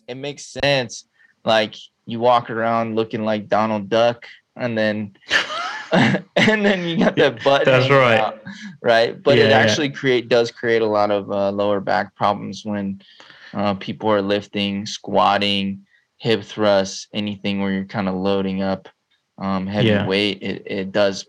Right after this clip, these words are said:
Speaker 1: pose a problem. So learning how to get that rib cage down and tilt those hip,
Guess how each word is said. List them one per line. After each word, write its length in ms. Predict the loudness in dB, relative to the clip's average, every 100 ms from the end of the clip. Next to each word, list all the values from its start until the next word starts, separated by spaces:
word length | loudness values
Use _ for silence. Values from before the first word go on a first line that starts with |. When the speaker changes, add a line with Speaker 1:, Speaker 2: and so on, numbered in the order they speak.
| -4
Speaker 1:
pose 220 | 0 0
a 40 | -2
problem. 380 | 2 2 2 -4
So 280 | -4 -4
learning 420 | -2 -2 -4 -4 -4
how 180 | -2
to 220 | 0 -2 -8 _ _ _ _ -4
get 160 | -2 2
that 220 | 2 0
rib 340 | -2 -2 -2
cage 460 | -4 0 0 -2 -4
down 500 | 0 2 0 -2 -8 _ _ _ _
and 240 | -10 -8
tilt 320 | 0 2 2
those 280 | 0 0 -2
hip, 340 | -2 -2 -2